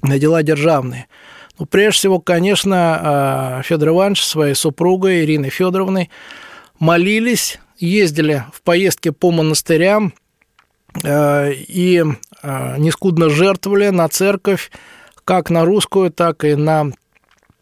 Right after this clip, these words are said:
а, церкви, монастыри православного Востока, находившегося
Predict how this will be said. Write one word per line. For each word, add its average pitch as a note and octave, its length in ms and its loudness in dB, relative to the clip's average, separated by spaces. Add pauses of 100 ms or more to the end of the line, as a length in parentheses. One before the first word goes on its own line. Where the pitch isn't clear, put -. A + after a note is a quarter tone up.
(200)
а, D3 400 0
церкви, F#3 760 0 (220)
монастыри D#3+ 840 0
православного D#3 840 0
Востока, G3+ 500 0
находившегося F3 840 -2